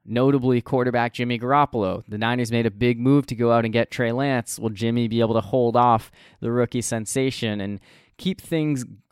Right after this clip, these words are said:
afloat in San Francisco? Finally, we'll conclude the episode with Ben's chosen top five countdown topic, favorite board games.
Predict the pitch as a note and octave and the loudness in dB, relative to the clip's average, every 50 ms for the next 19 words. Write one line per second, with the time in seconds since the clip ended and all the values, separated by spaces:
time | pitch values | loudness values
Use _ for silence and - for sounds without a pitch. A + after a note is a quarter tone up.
0 | - - A2 - - - - C3 C3+ C3 B2 G2+ - - - G#2 G2+ G2 - - | -6 -6 -6 -6 -8 -8 -2 0 2 4 4 2 0 -4 -8 -10 -8 -8 -8 -6
1 | G2 G2 G2 G2 - - G2 F#2+ - - - - G1+ - - _ _ _ _ _ | -8 -8 -8 -10 -8 -8 -8 -8 -8 -10 -12 -12 -12 -12 -14 _ _ _ _ _
2 | _ _ _ _ _ _ _ _ _ _ _ _ _ _ _ _ _ _ _ - | _ _ _ _ _ _ _ _ _ _ _ _ _ _ _ _ _ _ _ 0
3 | - C3 C3 C#3 D3+ D3+ D3+ D3+ C#3+ C#3 C3+ B2 - - A#2+ A2+ - - - C#3 | 2 2 4 4 2 2 2 4 4 4 4 2 2 -2 -6 -6 -8 -8 -2 2
4 | C#3 C#3+ D3 D3 D3+ D3 - - A2+ A#2 A#2+ A2+ - B2+ - - C3 - - D3 | 4 6 6 6 6 4 0 -4 -4 -4 -4 -2 -2 -2 -2 -2 -6 -6 -2 0
5 | C#3+ C#3 C#3 C#3 B2+ G#2+ A2+ A2 G2 G2 - - A2+ A2+ B2+ C#3 D3 D3 C3+ C3+ | 2 2 2 2 0 0 -2 -2 -4 -6 -4 -2 -2 0 0 -2 -2 -4 -6 -8
6 | - _ _ - - - - C3+ B2+ C3 C#3+ C3 C#3+ C#3 C#3 C#3 C3 B2 _ _ | -12 _ _ -14 -10 -4 0 2 2 2 2 0 -2 -4 -4 -6 -8 -10 _ _
7 | - - - B2+ B2+ B2 - - - - - B2 B2 B2+ B2+ C3 C3 - - - | -12 -4 0 0 0 0 -2 -8 -10 -4 -2 0 2 2 0 -2 -4 -6 -10 -14
8 | - - C#3 C#3 D3 - - D#3+ D#3+ E3 E3 E3 E3 D#3+ - - E3 E3 E3 - | -10 -6 -6 -6 -6 -4 -2 -2 0 0 0 -2 -4 -6 -4 0 0 0 0 0
9 | E3+ E3+ E3+ - - - _ _ _ _ _ _ _ _ _ - - B2+ C#3+ D3 | 0 -2 -2 -2 -8 -20 _ _ _ _ _ _ _ _ _ -4 -2 0 0 0
10 | D#3+ D#3+ - - G#2+ G2 A2 A2+ B2 B2+ A#2+ - G#2+ F2 A#1+ - - - - - | 0 -2 -2 -4 -6 -4 0 2 2 2 2 0 -4 -8 -8 -10 -12 -12 -10 -10
11 | - - | -10 -12